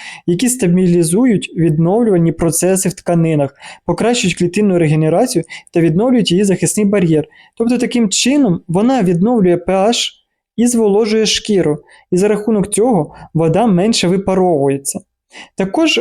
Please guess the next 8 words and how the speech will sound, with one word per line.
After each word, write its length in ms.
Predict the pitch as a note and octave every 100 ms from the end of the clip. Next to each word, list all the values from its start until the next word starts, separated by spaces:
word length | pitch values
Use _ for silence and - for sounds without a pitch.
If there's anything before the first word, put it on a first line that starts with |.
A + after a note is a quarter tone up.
| -
вона 260 | E3 G3+
містить 680 | C4 F#3 A#3+ B3 A3+ F#3 -
потужний 440 | F3 E3+ A#3+ B3+ A#3+
антиоксидант, 800 | G#3 G#3+ A3+ A3+ G3 D#3+ C3+ C3+ _ - -
який 220 | E3+ G#3+
забезпечує 720 | F3+ E3+ D#3 - G#3 B3+ F#3+ F3+
інтенсивне 600 | E3 E3 D#3+ A#3 B3 F#3
живлення 500 | D3 D#3 D3+ G3+